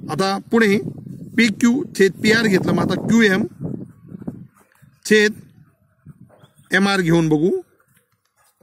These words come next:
क्यूएम तीन पॉइंट सहा, एमआर चार, याचाही point काढा आपण, बघूया. छत्तीस छेद चार, आता इथला point काढ, मग इथे दहा घेतला आपण.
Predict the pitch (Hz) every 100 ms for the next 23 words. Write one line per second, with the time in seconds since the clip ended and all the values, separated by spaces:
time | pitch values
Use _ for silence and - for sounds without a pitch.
0 | _ _ _ _ _ _ _ _ _ _
1 | _ - 208 220 240 359 330 - - -
2 | - - - - 190 185 165 190 175 160
3 | - 160 165 180 - - _ _ - 165
4 | 175 175 151 - 160 180 359 _ - -
5 | _ - 165 226 226 190 196 185 170 160
6 | 156 143 202 349 - 165 170 175 214 -
7 | - - - - - - - 180 - -
8 | 220 233 - - _ _ - 185 - -
9 | 180 170 285 147 170 190 180 180 180 175
10 | 170 180 156 165 208 190 160 147 131 165